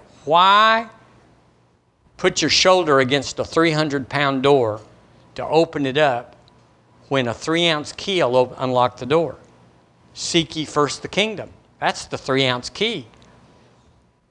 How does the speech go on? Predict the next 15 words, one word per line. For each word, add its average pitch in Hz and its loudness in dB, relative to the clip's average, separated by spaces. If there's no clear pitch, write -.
Competition 160 0
and 123 -8
comparison 151 0
is 131 -4
the 131 -10
three 151 -2
hundred 160 -4
pound 156 -2
door, 185 0
and 127 -4
you, 127 -10
you 127 -6
knock 185 -2
yourself - 0
out. 233 -4